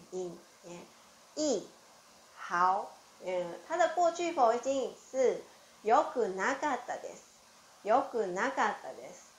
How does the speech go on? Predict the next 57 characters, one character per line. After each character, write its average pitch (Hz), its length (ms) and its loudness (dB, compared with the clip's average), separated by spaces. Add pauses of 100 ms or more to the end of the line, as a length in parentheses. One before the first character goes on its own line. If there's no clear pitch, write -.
(560)
比 170 80 -10
如 180 200 2
说， 190 540 0 (260)
昨 269 120 2
天 349 240 0
的 - 60 -10
天 320 220 -4
气 277 480 -4
如 226 160 -4
何 220 220 2
呢？ 240 260 -2 (420)
昨 208 80 0
日 202 40 0
の 220 340 0
天 226 280 -2
気 175 120 -4
は 202 380 0
ど 240 200 6
う 277 40 4
で 240 140 2
し - 80 -10
た 185 100 -8
か？ 247 300 2 (560)
昨 180 100 -6
日 208 200 0
の 214 160 -2
天 220 280 -2
気 180 120 -6
は 190 280 -2 (100)
ど 226 180 4
う 277 60 4
で 240 140 2
し - 60 -10
た 220 120 -6
か？ 240 380 6 (400)
ね、 180 280 -8 (560)
不 214 300 0
好， - 340 -8 (320)
就 185 100 -10
是 190 100 -12
昨 175 240 -8
天 190 240 -6
的 - 0 -
事 180 160 -8
情， - 140 -14 (120)
过 185 160 -6
去 185 220 -12 (100)
否 - 220 -12
定。 175 140 -12 (400)
良 240 200 6
く 233 240 0
な 196 280 0
か 277 180 4
っ 254 100 -2
た 160 140 -4
で - 180 -8
す。 - 220 -20